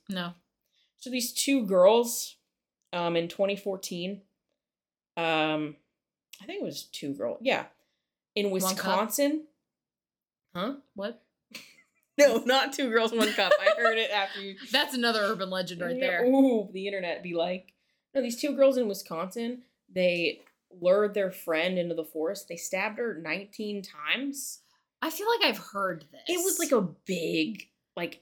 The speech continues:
Speaker 2: I don't wanna say a huge, like, actual story, but it got a lot of clickbaity type. Like, it was all over the internet. Because it was like, "The internet's gonna kill our children. Look how evil the internet is," kind of deal. Um, because they did it to appease Slender Man.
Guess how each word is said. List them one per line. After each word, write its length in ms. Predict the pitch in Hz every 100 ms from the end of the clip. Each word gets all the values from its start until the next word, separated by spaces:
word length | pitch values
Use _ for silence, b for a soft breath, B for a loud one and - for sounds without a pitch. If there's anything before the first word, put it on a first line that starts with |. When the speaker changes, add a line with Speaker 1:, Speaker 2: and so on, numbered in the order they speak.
| -
Speaker 2:
I 80 | 294
don't 120 | 320
wanna 100 | 285
say 160 | 240 202
a 60 |
huge, 420 | 190 - 202 175
like, 240 | 160 165 -
actual 440 | 160 170 - 196
story, 400 | 202 208 196 202
but 140 | 190 196
it 120 | 202
got 220 | 220 208
a 40 | 180
lot 180 | 165
of 100 | 151
clickbaity 600 | - 156 - 156 151 147
type. 280 | 147 143 139
Like, 100 | 151
it 60 | 151
was 100 | 151 -
all 160 | 170
over 100 | 160
the 140 | 151 139
internet. 180 | 123 b b -
Because 220 | 302 277
it 100 | 269
was 160 | 226
like, 460 | 185 170 165 160 - _ _ _ _ _ _ _ _ _ _ _ _
"The 160 | 226 226
internet's 400 | 240 226 190 -
gonna 220 | 202 165
kill 560 | - - 202 151 135 - _ _ -
our 120 | 147
children. 580 | 143 - - - - - _ _ -
Look 180 | 214 220
how 240 | 254 196 196
evil 320 | 202 190 175 165
the 200 | 160 156
internet 360 | 143 95 98
is," 400 | - - - - _ _
kind 180 | 160 123
of 80 | 135
deal. 320 | 110 92 - _ _ _ _ -
Um, 500 | 180 175 165 156 143 _
because 280 | 196 190 180
they 180 | 175 165
did 200 | 170 175
it 120 | -
to 200 | - -
appease 500 | - - 180 170 156
Slender 300 | 160 151 139
Man. 360 | 131 85 64 101